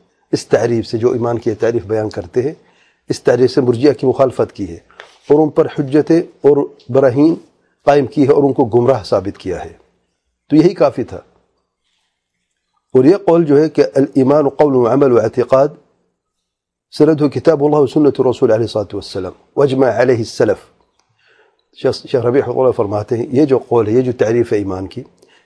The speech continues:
کہ ایمان قول و عمل ہے اور اعتقاد ہے، اس کی سند، یعنی اس کی دلیل جو ہے قرآن مجید ہے اور اللہ تعالیٰ کے پیارے پیغمبر صلی اللہ علیہ وسلم کی سنت ہے اور اس پر، اور اس پر سلف کا اجماع بھی ہے۔ تو پھر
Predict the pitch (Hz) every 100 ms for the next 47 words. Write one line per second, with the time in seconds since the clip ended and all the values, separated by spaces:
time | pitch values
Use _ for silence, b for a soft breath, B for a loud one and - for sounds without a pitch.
0 | b 139 131 135 120 135 131 110 117 113
1 | 113 127 - _ _ _ _ _ 127 131
2 | 135 107 107 123 - 123 131 123 - _
3 | _ 127 - 135 151 147 123 135 - 120
4 | 117 143 147 127 139 165 _ b b b
5 | b - 143 156 135 127 160 143 160 160
6 | 151 151 147 147 156 175 156 147 143 135
7 | 139 139 123 147 135 127 123 165 151 110
8 | - 85 - 143 147 151 151 - _ -
9 | 139 - - 156 - 147 147 - 135 107
10 | 147 151 123 104 95 _ _ _ _ _
11 | _ _ _ _ _ b b b 117 156